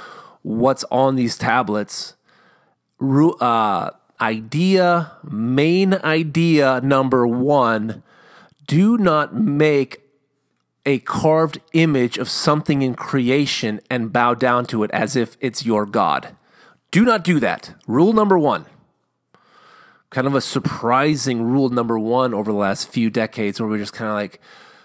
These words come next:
"So wait, um, this ones we're actually good with, you know, you know, we're, we're, you know, we have trouble with, uh, you know, speaking the name of the Lord in vain, or, you know, uh, lying, or, or whatever else. But the one that we were, were good with was number one, you know, hey,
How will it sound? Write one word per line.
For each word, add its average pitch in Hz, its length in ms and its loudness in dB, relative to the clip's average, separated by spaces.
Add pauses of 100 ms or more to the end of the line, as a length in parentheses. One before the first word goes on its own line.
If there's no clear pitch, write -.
"So 147 720 2
wait, 135 400 0
um, 113 540 0
this 170 220 0
ones 285 220 2
we're 151 80 2
actually 131 500 -2
good 185 320 2
with, 101 460 0
you 123 160 0
know, 120 220 2
you 127 260 -2
know, 123 100 0
we're, 123 220 2
we're, 120 240 0
you 107 160 -2
know, 117 100 2
we 117 80 2
have 120 80 0
trouble 120 440 -2
with, 117 240 -2
uh, 110 260 2 (400)
you 120 120 0
know, 117 100 0
speaking 117 520 -4
the 110 80 -2
name 107 300 0
of 104 60 -2
the 104 60 0
Lord 113 280 0
in 104 160 -6
vain, 104 400 -2
or, 98 260 -2
you 101 140 -6
know, 98 280 -2
uh, 92 220 -2
lying, 110 480 -4
or, 104 120 -4
or 107 160 -2
whatever 107 380 -4
else. 117 200 -2
But 120 160 -6
the 127 80 -2
one 135 200 0
that 147 120 -4
we 143 100 2
were, 123 160 -4 (120)
were 127 160 -2
good 123 600 -4
with 131 220 0
was 113 180 -4
number 165 280 0
one, 139 400 0
you 110 100 0
know, 120 140 2
hey, 185 420 0